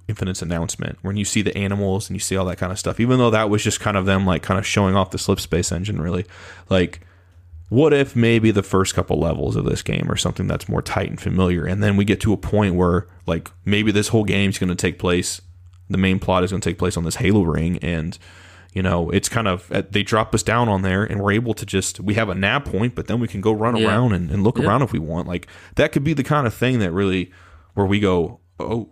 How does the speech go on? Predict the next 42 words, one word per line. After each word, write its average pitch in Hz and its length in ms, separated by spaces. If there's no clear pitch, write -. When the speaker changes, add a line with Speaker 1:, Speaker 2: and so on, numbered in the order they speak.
Speaker 1:
shit." 117 440
Speaker 2:
I 131 40
mean, 131 180
yeah, 131 180
there, 123 200
there's 139 220
a, 123 140
there's 131 240
a 113 80
sense 147 400
of, 110 200
like, 101 400
you, 127 120
you 135 200
have 165 160
your 123 140
old 123 260
jaded 113 400
crowd, 98 440
which 95 220
I 101 120
weave 101 300
in 101 100
and 95 120
out 95 200
of, 92 200
that's 92 220
like, 92 200
"Oh, 160 160
just 131 240
give 165 140
me 147 340
twelve 160 320
missions 151 340
as 123 100
Master 135 340
Chief 110 340
and 101 100
straightforward 120 540
missions," 98 380
you 98 80
know? 98 180